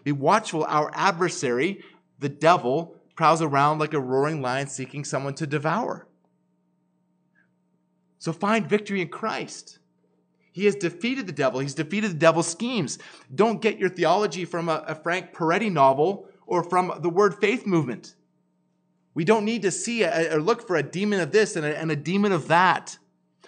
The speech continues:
Don't look for a demon under every bush. Even demonic activity is ultimately used by God to glorify God and to sanctify the saints.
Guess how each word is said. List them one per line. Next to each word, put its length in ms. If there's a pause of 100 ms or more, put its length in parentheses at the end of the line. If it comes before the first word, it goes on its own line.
(100)
Don't 220
look 220
for 80
a 60
demon 520 (120)
under 240
every 260
bush. 460 (220)
Even 400
demonic 480
activity 720 (140)
is 280
ultimately 520
used 360
by 160
God 440 (180)
to 100
glorify 760
God 340
and 100
to 60
sanctify 560
the 100
saints. 340